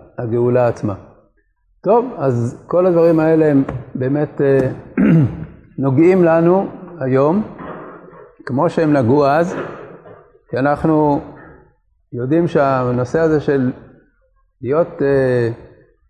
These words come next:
בנים עמוסי כוח לאומה, הוא בהחלט אקטואלי גם היום,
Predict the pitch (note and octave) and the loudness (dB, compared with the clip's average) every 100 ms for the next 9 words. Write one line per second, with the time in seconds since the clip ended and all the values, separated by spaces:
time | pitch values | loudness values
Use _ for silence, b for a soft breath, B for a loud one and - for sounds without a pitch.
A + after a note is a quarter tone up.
0 | - B2 D3+ F3+ D3 C3+ D#3+ D#3+ E3 E3 | -8 -2 2 2 2 2 2 2 2 0
1 | D#3 D3+ D3+ F3+ G3 F3 F#3 C4 - - | 2 2 2 2 2 2 0 -4 -18 -18
2 | B2 C3 C3 B2+ B2 B2 - - B2 B2+ | -8 -4 -2 0 -2 -4 -12 -8 -6 -4
3 | D3+ D#3+ D3+ - C3+ D3 C#3+ C3+ C3+ B2 | -2 -2 -4 -4 -2 0 2 0 0 0
4 | A#2 D3 | 0 -2